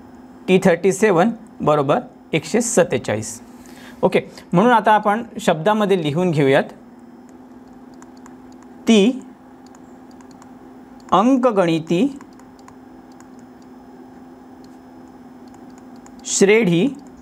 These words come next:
तीन, सात,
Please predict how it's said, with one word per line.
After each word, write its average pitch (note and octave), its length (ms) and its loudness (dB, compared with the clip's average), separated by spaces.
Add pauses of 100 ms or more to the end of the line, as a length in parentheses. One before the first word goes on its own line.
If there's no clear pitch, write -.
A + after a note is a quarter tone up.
(1800)
तीन, A3 360 4 (880)
सात, F3 480 2